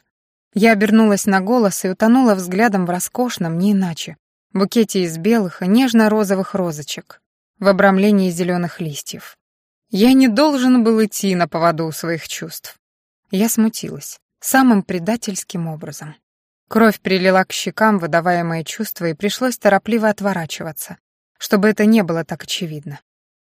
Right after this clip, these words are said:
Увы, судя по снисходительному хмыканью со стороны господина Моргана,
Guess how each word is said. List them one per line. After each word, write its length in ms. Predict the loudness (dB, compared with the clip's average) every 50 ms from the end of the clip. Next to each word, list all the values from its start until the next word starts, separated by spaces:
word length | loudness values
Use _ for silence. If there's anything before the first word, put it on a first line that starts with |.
| _ _ _
Увы, 240 | -4 -2 0 0 -2
судя 320 | 0 0 -2 0 0 0
по 140 | 0 0 -2
снисходительному 920 | -2 0 -2 -2 -2 0 0 0 0 0 -4 -2 -2 -2 -2 -2 -4 -4 -6
хмыканью 600 | -4 -2 -2 -2 -2 -2 -4 -4 -4 -4 -6 -6
со 140 | -6 -8
стороны 380 | -8 -4 -2 -2 0 0 0 -2
господина 600 | -2 -4 -6 -6 -4 -4 -2 -2 0 -2 0 0
Моргана, 560 | -2 -2 -2 -2 -2 -4 -8 -10 -10 -10 -10